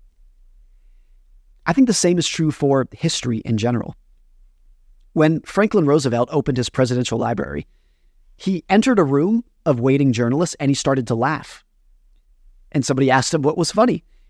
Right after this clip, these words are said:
And he said, "It's funny to think of all the historians who are gonna come to the library thinking that they will find the answers to their questions." When, in fact, the real reason that he made many decisions were never recorded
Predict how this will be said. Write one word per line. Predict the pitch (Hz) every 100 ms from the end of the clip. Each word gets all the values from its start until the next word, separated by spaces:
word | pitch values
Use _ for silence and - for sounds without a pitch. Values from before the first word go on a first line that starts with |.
| _ -
And | 151
he | 180
said, | - 180 160 - _ _
"It's | 180 -
funny | - - 214 240
to | 143
think | - 233 151 - - -
of | 156
all | 160 175
the | 196
historians | 160 - - 208 226 147 131 -
who | 170
are | 160
gonna | 170 139
come | - 208 233
to | - 180
the |
library | 131 117 120 123 117 123 - _ _
thinking | - 202 196 185
that | 151
they | 151
will | 147
find | 139 - 139 147
the | 135 135
answers | 135 143 -
to | - 127 -
their | 131
questions." | - 180 - - - - - _ _ - _ - _ _ _ _ -
When, | 160 170
in | - 143
fact, | - 202 165 - - _ _ _
the | 160 147
real | 262 254
reason | 170 262 214 135 185
that | 147 -
he | - 202
made | 135 160 202 156 113
many | 143 180
decisions | 127 - 202 208 120 135 - _ _ _ _ _ _
were | 208
never | 220 226 277 277
recorded | 269 - 254 269 -